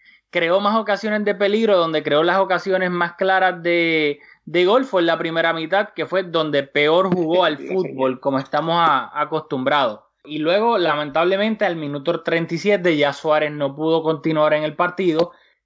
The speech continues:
Speaker 1: Valverde lo sacó y entró Rafinha. Así que el Barça pasó a jugar, Ousmane Dembélé pasó de jugar de extremo derecho a extremo izquierdo, Griezmann pasó de extremo izquierdo a jugar de delantero centro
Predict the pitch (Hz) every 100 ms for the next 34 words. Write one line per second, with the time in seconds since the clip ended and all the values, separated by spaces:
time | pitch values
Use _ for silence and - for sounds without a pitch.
0 | _ 127 127 131 139 143 147 143 139 139
1 | 131 226 254 - _ - 147 151 143 156
2 | 165 185 160 165 139 123 117 131 127 143
3 | 135 156 160 170 170 160 160 156 202 208
4 | 208 _ - 135 151 151 156 151 143 151
5 | 151 175 175 175 202 185 175 151 147 156
6 | 160 156 160 160 151 139 - 151 170 180
7 | 190 170 202 202 151 143 - 139 147 175
8 | - 214 202 185 196 - _ _ 147 202
9 | 208 185 165 147 139 160 160 147 - -
10 | 156 185 185 - 208 190 147 143 147 147
11 | 151 147 139 135 131 151 170 185 226 190
12 | 202 233